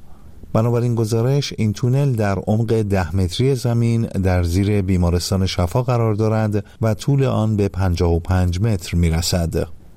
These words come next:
اسرائیل روز یکشنبه همچنین ویدیوهای دیگری منتشر کرد که به گفتهٔ آنها مربوط به پانزدهم مهر است و نشان می‌دهد اعضای گروه افراطی حماس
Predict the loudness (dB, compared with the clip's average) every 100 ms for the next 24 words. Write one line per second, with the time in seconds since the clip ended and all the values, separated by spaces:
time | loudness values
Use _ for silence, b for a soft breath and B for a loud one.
0 | -4 -2 0 0 0 0 0 0 -2 -2
1 | 0 0 0 0 0 0 0 0 2 2
2 | 2 0 0 0 2 2 2 0 -2 0
3 | -2 0 -2 -2 -2 0 -2 0 0 2
4 | 2 0 -2 B -2 0 2 0 0 -2
5 | 0 0 2 0 0 0 2 2 2 2
6 | 2 0 0 -4 -6 B B -2 0 0
7 | 0 0 2 0 0 0 0 0 2 2
8 | 2 2 2 2 0 0 -2 0 0 2
9 | 2 0 -2